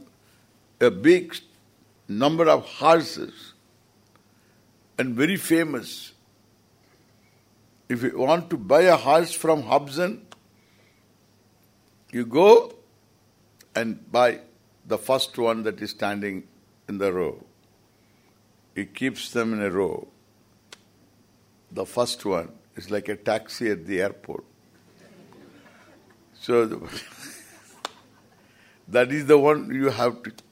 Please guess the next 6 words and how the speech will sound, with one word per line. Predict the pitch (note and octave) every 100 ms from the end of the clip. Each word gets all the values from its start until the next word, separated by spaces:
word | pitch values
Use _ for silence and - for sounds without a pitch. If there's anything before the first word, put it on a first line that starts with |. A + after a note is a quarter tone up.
| _
take. | - A2+ - - - _ _ _ _ _ _ _ _ _ _ _ _ _ -
So | C3
that | A#2+ C3
is | B2+
your | D3+ D#3
turn. | - D#3 D#3+ A#2+ -